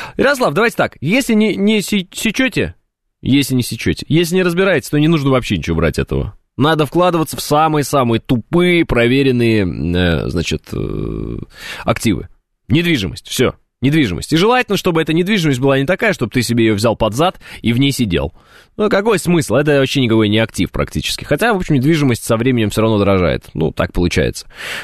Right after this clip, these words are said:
Ну, желательно её, конечно, кому-нибудь сдавать за денежку. А это уже будет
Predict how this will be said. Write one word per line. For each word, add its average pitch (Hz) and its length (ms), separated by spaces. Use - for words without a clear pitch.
Ну, 381 120
желательно 240 440
её, 131 280
конечно, 95 340
кому-нибудь 78 420
сдавать 80 280
за 62 100
денежку. 62 400
А 185 140
это 220 180
уже 151 160
будет 135 300